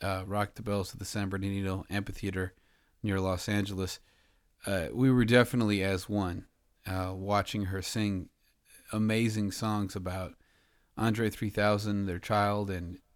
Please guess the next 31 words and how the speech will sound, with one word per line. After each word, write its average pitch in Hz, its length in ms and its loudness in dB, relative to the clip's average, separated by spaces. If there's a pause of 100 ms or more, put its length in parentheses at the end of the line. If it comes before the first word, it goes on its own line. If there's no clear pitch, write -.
and 92 180 -4
just 101 280 -4
her 98 420 0 (100)
understanding 101 560 -2
of 87 140 -6
life. 104 280 0 (760)
It 127 80 6
was 131 320 6 (280)
amazingly 135 600 8
beautiful, 123 440 4
and 110 120 0
it - 20 -6
was 107 140 -2
incredible, 117 560 2
but 95 200 -2
it, 82 300 -6
it 117 100 -2
also 135 460 4
signified 110 680 -2
this 104 180 -4
kind 113 240 -2
of 95 80 -6
sense 113 360 -2
of 104 240 -2 (1040)
membership 127 760 4 (300)
to 104 500 0 (100)
groups - 360 2
outside 107 500 2
of 98 120 -6
ourself, 95 720 -6
this, - 300 -6